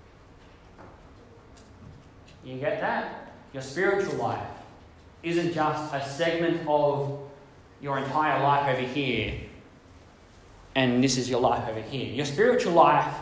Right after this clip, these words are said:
is everything. Your spiritual life encompasses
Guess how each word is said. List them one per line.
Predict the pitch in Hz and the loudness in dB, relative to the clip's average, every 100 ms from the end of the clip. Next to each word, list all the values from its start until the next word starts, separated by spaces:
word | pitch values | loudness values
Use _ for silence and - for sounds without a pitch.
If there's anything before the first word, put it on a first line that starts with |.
| - - - | -12 -18 -6
is | 165 170 156 147 135 - - - - | 2 4 4 2 -2 -8 -12 -16 0
everything. | 220 196 175 185 139 135 131 - - - - - - - - | 2 4 2 0 0 -4 -6 -8 -14 -16 -20 -20 -20 -20 -12
Your | 165 | -8
spiritual | 156 190 202 202 190 | 2 6 6 6 8
life | 185 180 | 8 8
encompasses | 160 165 - 175 175 - 160 147 | 2 2 4 2 2 4 4 4